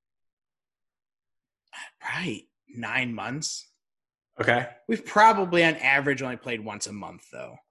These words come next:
Speaker 1: Um, we're not
Speaker 2: Okay.
Speaker 1: super consistent. But at no point have I said it during the game. But one
Speaker 2: Yeah.
Speaker 1: day, I'm gonna, I'm gonna bust it out, and hopefully, that's the other thing when I play. And this is, this mean, and this, it absolutely goes to your group is most important.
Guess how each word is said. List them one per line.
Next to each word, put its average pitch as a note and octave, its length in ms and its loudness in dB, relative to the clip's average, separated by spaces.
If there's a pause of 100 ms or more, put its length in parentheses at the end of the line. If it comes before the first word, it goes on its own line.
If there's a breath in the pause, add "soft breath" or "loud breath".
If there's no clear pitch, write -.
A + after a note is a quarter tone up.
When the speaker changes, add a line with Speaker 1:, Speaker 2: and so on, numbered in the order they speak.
(300)
Speaker 1:
Um, D#2+ 500 -14
we're C#3 120 -6
not C#3 200 0
Speaker 2:
Okay. A2 160 2
Speaker 1:
super G#2 160 0
consistent. G#2+ 680 -8 (880)
But G2+ 100 0
at G#2+ 60 -2
no B2 160 0
point C#3 220 2
have C3+ 120 6
I B2+ 60 8
said C#3+ 240 6
it - 200 2
during A2+ 220 2
the G#2+ 100 0
game. A2 360 0 (640)
But G#2+ 120 -2
one C3 260 4
Speaker 2:
Yeah. D#3+ 60 4
Speaker 1:
day, D3+ 300 6
I'm B2+ 120 4
gonna, A#2 180 2
I'm A#2+ 180 -2
gonna A#2 140 0
bust A#2 320 4
it B2 80 0
out, G#2 280 2
and G#2 200 -6
hopefully, A#2 580 2 (420 soft breath)
that's A#3+ 180 4
the F3 80 8
other D3+ 160 10
thing A#2 220 0
when A#2+ 120 0
I C#3 120 4
play. A2+ 260 -2
And B2 120 2
this F3+ 160 4
is, C3 160 -2
this E3 240 2
mean, C#3 280 0
and D3+ 120 4
this, G#3 320 6
it D#3+ 260 4
absolutely D3 380 2
goes C3 360 0
to C3 100 -4
your A2+ 440 -4
group D#3+ 360 2
is B2 220 -2
most C3 260 0
important. A2+ 460 -4